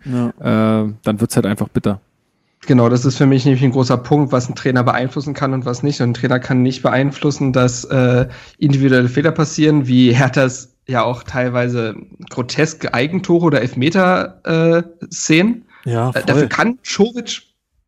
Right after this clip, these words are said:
Speaker 3: p-, per, per Fakt nix. Und Czovic kann auch nichts dafür, dass Hertha in vielen Spielen sehr gut beginnt, aber die Tore nicht macht.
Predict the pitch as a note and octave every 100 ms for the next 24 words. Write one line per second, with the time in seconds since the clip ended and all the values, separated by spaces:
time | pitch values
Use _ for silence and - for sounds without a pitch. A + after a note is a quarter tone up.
0 | _ - - - E3+ D#3+ D#3+ - G#3 F#3+
1 | - - C#3 F#3+ - - - - - -
2 | E3+ D#3 F#3+ F#3 F#3+ F#3+ D#3+ E3 G#3 G3
3 | F3+ F3+ E3 D#3+ D3 E3+ F#3+ D#3 - -
4 | D3+ D3 - A#3 A#3 - G3 G3 F#3+ G#3
5 | D3 A#2 G#3 A3+ G#3 - C#3+ B3 A#3+ E4
6 | - _ _ _ - D3+ B2+ B2 B3 G4
7 | D#3 A#2 A#2 A2 -